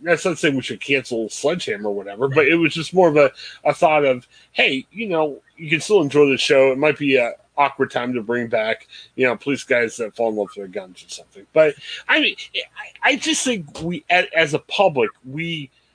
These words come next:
make ourselves look a little bit silly when, A, we freak out too much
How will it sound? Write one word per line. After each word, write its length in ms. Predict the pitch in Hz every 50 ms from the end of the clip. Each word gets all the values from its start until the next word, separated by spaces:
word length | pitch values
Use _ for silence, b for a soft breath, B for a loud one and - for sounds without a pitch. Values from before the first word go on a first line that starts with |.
| _ _ _ _ _ _ -
make 280 | 143 160 190 202 -
ourselves 380 | 180 151 - - 156 131 - -
look 160 | 156 135 -
a 40 | 135
little 140 | 131 131 123
bit 180 | 113 110 101
silly 440 | - - - 147 139 131 123 117 117
when, 380 | 113 110 113 117 113 110 113 - -
A, 420 | 143 147 143 139 135 127 123 113 - _ _ _ _ _ _ _ _
we 100 | - 139
freak 360 | 131 - - 165 175 175 - 165
out 200 | 147 135 131 -
too 180 | - - 143
much 580 | 135 127 117 120 120 - - - - - -